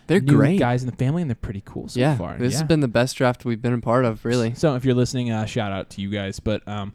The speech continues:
Speaker 2: again, Zeke Elliott, um, yeah, I'm still taking Deshaun over Ze-, Zeke Elliott, but that's, that's a,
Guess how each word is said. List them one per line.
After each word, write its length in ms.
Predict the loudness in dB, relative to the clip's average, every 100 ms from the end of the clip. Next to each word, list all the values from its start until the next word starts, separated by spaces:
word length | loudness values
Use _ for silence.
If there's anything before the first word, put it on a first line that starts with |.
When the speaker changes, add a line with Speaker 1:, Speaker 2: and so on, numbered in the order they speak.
| -16 -20 -10
Speaker 2:
again, 340 | 0 4 4
Zeke 200 | 2 2
Elliott, 440 | 2 4 2 0 -2
um, 420 | 0 2 0 -6 -14 _ _ _ _ _ _ _ _ _ _ _ _ _ _ _ _
yeah, 140 | -4
I'm 60 | -2
still 160 | 0 0
taking 200 | 0 0
Deshaun 280 | 2 4 4
over 180 | 4
Ze-, 240 | 4 2 0
Zeke 240 | -2 0
Elliott, 220 | 2 2 2
but 100 | 0
that's, 220 | -2 -4
that's 280 | -2 -2 0
a, 140 | -4